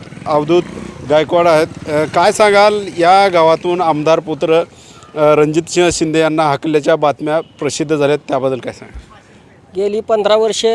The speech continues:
Speaker 2: माढा विधानसभेचं काम करतात बबनदादा शिंदे प्रतिनिधित्व म्हणून.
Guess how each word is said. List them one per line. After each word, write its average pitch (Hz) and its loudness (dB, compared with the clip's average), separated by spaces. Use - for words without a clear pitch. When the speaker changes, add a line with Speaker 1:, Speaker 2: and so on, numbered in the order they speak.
Speaker 2:
माढा 190 2
विधानसभेचं 202 -2
काम 190 -2
करतात 190 -6
बबनदादा 160 -6
शिंदे 156 -10
प्रतिनिधित्व 175 -2
म्हणून. 143 -4